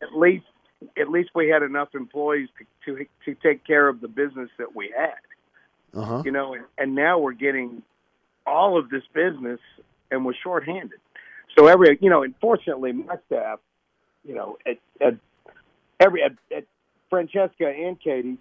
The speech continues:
Speaker 1: they don't care. They just do it. They just get it done. But I'm telling you, they are stressed out.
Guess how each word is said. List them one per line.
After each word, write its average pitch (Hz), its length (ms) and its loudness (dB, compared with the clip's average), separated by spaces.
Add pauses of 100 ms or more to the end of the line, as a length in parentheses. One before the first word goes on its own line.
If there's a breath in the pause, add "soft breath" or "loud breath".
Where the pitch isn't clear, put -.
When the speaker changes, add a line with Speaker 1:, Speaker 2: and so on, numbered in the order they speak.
(120)
Speaker 1:
they 160 100 0
don't 151 220 -4
care. 147 220 0
They 127 120 -6
just 131 300 -14
do 131 220 0
it. - 60 -20 (200)
They 139 120 -6
just 127 240 -18
get 143 140 0
it 123 160 -8
done. 117 300 -6 (360)
But 143 120 2
I'm 135 160 -6
telling 143 340 -2
you, 123 100 -4
they 127 200 -4
are 120 160 -6
stressed 113 380 -10
out. 104 160 -16